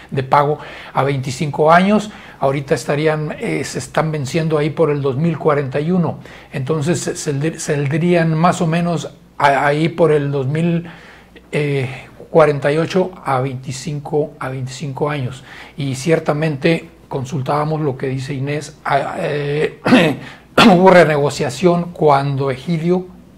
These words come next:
la, la inversión, los préstamos que se hicieron cuando salía Eugenio Hernández Flores,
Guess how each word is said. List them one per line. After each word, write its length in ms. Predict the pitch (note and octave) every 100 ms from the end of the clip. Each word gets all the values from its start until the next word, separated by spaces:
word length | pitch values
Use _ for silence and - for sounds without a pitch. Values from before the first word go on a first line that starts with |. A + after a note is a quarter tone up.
| -
la, 960 | C3 C3 C3 C3 C3 C3 C#3 C#3 - -
la 260 | - C#3 C#3+
inversión, 960 | C#3 C#3+ C3+ B2+ - - D#3+ E3+ E3+ E3+ - -
los 260 | C#3 C3 -
préstamos 680 | - D#3 - E3 D#3 D#3 - - - -
que 100 | D3
se 120 | C#3
hicieron 420 | B2+ D#3 D3 D3+ - - - -
cuando 320 | C#3+ C#3 C3+
salía 340 | C3 C3 D3 D3
Eugenio 480 | C#3 B2+ C#3+ C#3+
Hernández 380 | C3+ C3+ C#3 B2+
Flores, 400 | C#3+ D#3 F3 F3+